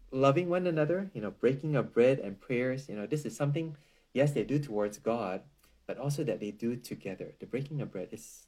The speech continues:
it's, it's talking about sharing bread, you know, doing life together, in other words, you know, that's, you have your meals, you know, have it together. You pray your prayers, pray it together. It's, it's talking about this coming together of this community of God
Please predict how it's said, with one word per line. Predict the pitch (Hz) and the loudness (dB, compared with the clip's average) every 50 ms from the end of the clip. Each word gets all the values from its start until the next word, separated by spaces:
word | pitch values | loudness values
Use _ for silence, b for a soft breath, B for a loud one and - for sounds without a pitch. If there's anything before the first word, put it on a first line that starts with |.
| _ | _
it's, | - 110 110 - - - - - | -16 -14 -14 -14 -18 -20 -14 -12
it's | 120 113 - - | -12 -10 -10 -10
talking | - 131 139 143 - 175 165 139 | -8 -6 -6 -6 -6 -4 -4 -4
about | 104 101 95 90 - - _ _ _ _ | -2 -2 -2 -4 -6 -10 _ _ _ _
sharing | - - - - - 120 107 107 107 110 110 107 104 | -8 -6 -4 -2 -2 0 0 0 -2 -2 -4 -4 -8
bread, | - 92 90 - - - _ - - - _ _ _ _ - | -8 -10 -10 -10 -14 -20 _ -20 -20 -20 _ _ _ _ -14
you | 101 | -14
know, | 101 92 90 - _ | -14 -14 -16 -20 _
doing | - 127 143 156 156 147 131 117 113 | 0 4 4 4 4 4 2 2 4
life | 113 117 120 117 - | 4 4 2 0 -2
together, | - 113 101 98 92 - 92 | -8 -8 -8 -8 -8 -10 -10
in | 90 90 90 | -12 -14 -16
other | 92 92 - | -16 -16 -16
words, | 92 82 - - - - | -16 -18 -18 -20 -20 -20
you | - | -20
know, | - 87 - | -20 -12 -10
that's, | 131 - - - b b b b b b b b | -10 -10 -10 -12 b b b b b b b b
you | - 107 104 | -8 -6 0
have | 143 139 143 143 | 2 2 2 4
your | 113 104 101 | 2 0 0
meals, | 104 107 113 117 123 127 131 131 139 143 143 - - b b b b b b b | 0 -2 0 0 2 2 2 2 2 0 -2 -4 -10 b b b b b b b
you | - 98 | -12 -12
know, | 95 | -8
have | - 107 101 107 | -8 -6 -6 -6
it | 104 - | -6 -8
together. | - - - 87 - - - _ _ _ _ _ _ _ _ _ _ _ _ | -10 -14 -16 -18 -20 -20 -20 _ _ _ _ _ _ _ _ _ _ _ _
You | 107 107 | -6 -6
pray | - - 151 147 147 | -2 2 6 6 8
your | 143 120 | 8 6
prayers, | - - 139 117 117 113 113 113 117 113 - - - _ _ _ _ _ | 4 2 2 4 6 6 4 2 0 -4 -10 -16 -20 _ _ _ _ _
pray | - - 101 101 | -12 -8 -8 -8
it | 101 - | -8 -8
together. | - _ - 92 - - - - _ _ _ | -12 _ -20 -20 -20 -20 -20 -20 _ _ _
It's, | 131 131 - - - - b b b b b b | -18 -16 -16 -16 -18 -18 b b b b b b
it's | 123 117 - | -10 -10 -8
talking | - 139 135 139 143 170 151 135 | -4 -2 -2 -2 -2 -2 -2 -2
about | 107 98 82 76 | -2 -2 -4 -4
this | 113 117 - - | -6 -8 -8 -10
coming | - - - 143 147 151 143 | -12 -6 0 0 0 0 0
together | - 110 110 110 117 110 | -2 -4 -2 0 0 -2
of | 92 - | -2 -4
this | 104 - - | -8 -12 -14
community | - - - 107 104 104 107 117 123 131 135 147 127 | -18 -16 -14 -12 -8 -6 -6 -6 -6 -6 -4 -4 -4
of | 98 - - | -4 -6 -8
God | 104 95 90 90 87 | -8 -8 -8 -10 -12